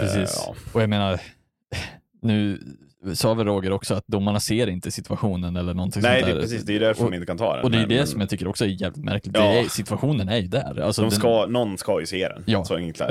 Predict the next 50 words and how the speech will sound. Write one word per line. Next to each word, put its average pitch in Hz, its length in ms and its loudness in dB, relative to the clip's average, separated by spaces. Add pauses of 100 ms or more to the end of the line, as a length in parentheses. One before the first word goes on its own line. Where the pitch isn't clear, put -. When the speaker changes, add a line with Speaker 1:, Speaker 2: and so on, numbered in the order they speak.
Speaker 2:
det. 90 120 2
Speaker 1:
Eh, 87 220 -2 (120)
Speaker 2:
Ja. 80 80 -8
Speaker 1:
så - 140 -2
att, - 340 -6
<laughs> - 80 -2
jag 139 120 2
vet 107 200 0
inte 101 160 -4
riktigt 95 320 -4 (200)
om 104 60 0
de 101 120 2
blundade 107 440 2
för 95 180 0
den 90 140 -4
eller 92 120 -2
om 90 120 -2
det 90 80 -4
bara 90 220 -2
liksom 90 360 -6 (400)
Speaker 2:
Ja. 101 200 4 (640)
Speaker 1:
Eh, 82 420 -2 (300)
nej, 113 420 2
jag, 113 200 0
jag 107 140 0
tycker 107 160 -2
verkligen, 101 320 0
och 101 240 0
framförallt 104 500 0
också - 240 -4
när 98 140 0
det 92 60 0
genererar 95 440 0
en 90 160 -4
skada 90 300 -4
där 92 120 0
han 90 200 -2
kliver 95 240 -2
av, 92 360 0
Speaker 2:
Mm. 101 260 -2 (100)
Speaker 1:
då 104 140 2
är 107 140 4
vi 98 160 -2
tillbaka 120 420 -2
i - 20 -2
det 90 80 -2
här 90 260 -4 (420)
player 98 220 2
safety. 95 440 -2 (100)
Speaker 2:
Ja. 110 260 2